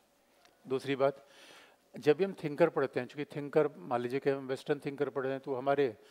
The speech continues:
भारतीय पृष्ठभूमि के लोग नहीं हैं। जब हम पश्चिमी दुनिया के विचारकों को पढ़ रहे हैं, तो इंडियन कॉन्टेक्स्ट के वो विचारक नहीं हैं, तो विचारक है यूरोप के, तो विचारक यूनानी दौर के हैं, यूरोप के हैं।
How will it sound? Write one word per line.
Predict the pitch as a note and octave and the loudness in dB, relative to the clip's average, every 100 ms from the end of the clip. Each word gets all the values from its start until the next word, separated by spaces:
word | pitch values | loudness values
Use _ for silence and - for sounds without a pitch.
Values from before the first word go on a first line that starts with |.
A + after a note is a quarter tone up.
| - - - - | -20 -20 -20 -14
भारतीय | B2+ A#2+ C3 - F3 | -6 0 0 0 -4
पृष्ठभूमि | E3 - C#3+ D3+ | -4 -8 -6 -6
के | D3+ | -2
लोग | D3 D3+ | -2 -2
नहीं | C3 G2+ | -6 -8
हैं। | F2 E2 _ _ _ _ _ _ _ _ _ _ _ - | -12 -14 _ _ _ _ _ _ _ _ _ _ _ -8
जब | A#2+ B2+ | -4 -4
हम | D3 | -2
पश्चिमी | C#3 - D#3+ | -6 -6 -6
दुनिया | D3+ C#3+ D3+ | -4 -2 0
के | D3 | 0
विचारकों | C3 C3+ B2 - D3+ | -2 0 -2 -2 -4
को | D#3+ | -2
पढ़ | C#3 A#2 | 0 0
रहे | A2+ | 0
हैं, | C3+ F#3 - - - _ _ - | -4 -6 -16 -20 -20 _ _ -14
तो | E3+ | -6
इंडियन | E3+ C#3 E3+ E3+ | -6 -2 -2 0
कॉन्टेक्स्ट | D3+ C#3+ C#3 F3 - - - | -2 -2 0 -2 -2 -14 -2
के | E3+ | -2
वो | |
विचारक | D#3 D3+ C#3+ C#3+ | 0 2 2 2
नहीं | D3 A2 | -4 -8
हैं, | F#2 F#2 - - _ _ _ - | -12 -16 -20 -20 _ _ _ -4
तो | C#3+ | -2
विचारक | C3+ D3 C3+ C3+ | 0 2 2 0
है | - C3 B2+ - _ _ _ F3+ | 0 -2 -2 -8 _ _ _ -6
यूरोप | B2 A#2+ A#2+ | -2 -2 -2
के, | - A#2+ A#2 _ _ _ _ - - - _ _ _ - | -4 -4 -8 _ _ _ _ -20 -20 -20 _ _ _ -4
तो | C#3 | -4
विचारक | C#3 C#3+ C#3 C#3 | 2 4 4 0
यूनानी | C3 B2+ C3 C3+ | -6 -2 -4 -2
दौर | C3 C3 | -2 -2
के | - B2+ | -2 -4
हैं, | A#2+ A#2+ | -2 -4
यूरोप | A#2+ B2+ B2+ | 0 0 0
के | C3+ | -2
हैं। | A#2 C3+ | -2 -4